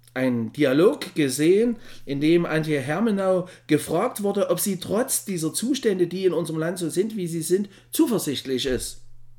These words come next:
Und wie aus der Pistole geschossen, wer sie kennt, der weiß, die, die hat ein Mundwerk, das hört gar nicht auf. „Ja,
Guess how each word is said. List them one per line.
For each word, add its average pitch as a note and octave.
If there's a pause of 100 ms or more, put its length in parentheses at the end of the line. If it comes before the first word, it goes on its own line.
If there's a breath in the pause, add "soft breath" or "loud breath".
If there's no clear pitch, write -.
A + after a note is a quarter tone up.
(300 loud breath)
Und F#3+
wie C4+
aus B3
der A#3
Pistole G#3
geschossen, D#3
wer D3
sie D3
kennt, F#3
der D#3
weiß, G3
die, D3 (240 loud breath)
die D3+
hat E3+
ein D#3+
Mundwerk, F3
das -
hört F3+
gar D3+
nicht C3+
auf. G#3+ (1500 soft breath)
„Ja, A#3